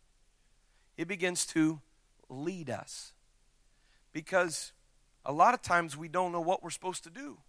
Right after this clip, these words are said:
And the Holy Spirit is designed to lead us. John sixteen and thirteen, Jesus said of the Holy Ghost,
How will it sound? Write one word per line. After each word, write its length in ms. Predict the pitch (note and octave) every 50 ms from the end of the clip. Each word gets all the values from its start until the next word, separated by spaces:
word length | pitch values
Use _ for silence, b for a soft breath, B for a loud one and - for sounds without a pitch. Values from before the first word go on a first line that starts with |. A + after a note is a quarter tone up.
| _ _ _ _ _ _ _ _ _ _ _ _ _ _ _ _ _ _ _ _ _ _ _ -
And 180 | E3 F3 E3 E3
the 80 | D#3+
Holy 280 | C#3+ F3+ F#3+ F3 D#3+ D3
Spirit 760 | C3+ - - - - - D#4+ D#4 A3+ D#3 D#3 - - - - _ _ _ _ _ _ _ _ _ _ - _ _ _ -
is 260 | F3 F#3+ F3+ D#3+ C#3
designed 800 | C3+ D#3+ D#3 C#3 G3 F#3+ F#3+ E3+ D#3+ D3+ D3+ D3+ D3+ D3+ D3+ C#3 - _ _ _ _ _ _ _ -
to 400 | - - F3 E3 E3 D#3+ D#3+ - - -
lead 380 | D3+ D3+ F3 A3+ B3 A3+ E3+
us. 260 | D3 B2 A2+ - -
John 480 | B2 B2 D#3+ E3 F3 F#3 F#3 F3+ E3+ D#3+
sixteen 500 | - - - F3 - - - G3+ F#3+ F3+
and 100 | E3 D3+
thirteen, 440 | - A3+ A#3 - - D#3+ D3 C#3 C3+
Jesus 400 | A#2+ C#3 E3+ G#3+ G3+ E3+ D#3 -
said 220 | - D#3+ D#3+ D3
of 100 | D#3+ D3+
the 80 | C#3+ D3
Holy 240 | C3 F3 F#3+ F3+ D#3
Ghost, 340 | D3 D3+ E3 F#3 - -